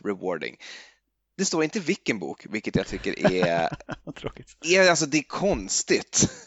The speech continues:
Speaker 1: <laughs> Det är, det är konstigt att bara, eh, källa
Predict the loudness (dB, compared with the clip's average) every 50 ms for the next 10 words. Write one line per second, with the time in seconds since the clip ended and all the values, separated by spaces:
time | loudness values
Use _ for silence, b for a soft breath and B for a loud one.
0 | B B B B B B B B 2 2 4 4 2 0 0 -2 0 0 2 2
1 | 2 4 6 4 4 4 2 -2 -4 -4 0 4 6 6 8 8 6 4 B B
2 | B B B B B B B 4 6 6 6 6 6 6 6 6 6 6 6 6
3 | 6 6